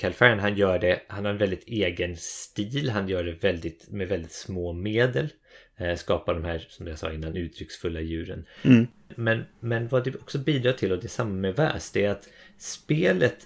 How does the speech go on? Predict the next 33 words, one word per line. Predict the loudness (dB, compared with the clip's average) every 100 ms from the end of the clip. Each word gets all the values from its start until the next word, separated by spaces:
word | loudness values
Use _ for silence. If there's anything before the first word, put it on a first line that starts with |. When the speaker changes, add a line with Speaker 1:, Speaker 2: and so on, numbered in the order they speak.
| -20 _ _ _
Speaker 1:
blir | -10 -2 2 2 0 -8
så | -6 -4
tilltalande | -4 -6 -2 -2 -2 -2 0 2 2 2 2 -2 -2
så | -2
att | -2 -4 -4
det, |
liksom, | -2 -2 -2 -4 -2
på | -4
något | -4 0
sätt | 0 0 -20 -20 -20 -20 _ -20 -8
förkläder | -8 -6 2 6 8 8 6 6 6
komplexiteten | 4 -4 -4 -6 -12 -2 -2 0 -6 -4 -2 -2 0 -2 -6
i | -6
det. | -10 -12 -2
Det | 6
Speaker 2:
Mm. | 8
Speaker 1:
gör | 10 10 10 8
att | 6 8
jag | 8
vill | 6 0
testa | 0 -2 -2 -2 2
det | 2
här | 2
spelet, | 0 -2 -2 -2 -6
trots | -6 -6 -6
att | -2
det |
egentligen | 0 0 -2 -4 -2
är | -2
ett | -2
ganska | -2 -2 -4 -10
tungt | -8 -2 -2 -2 -4 -4
och | -4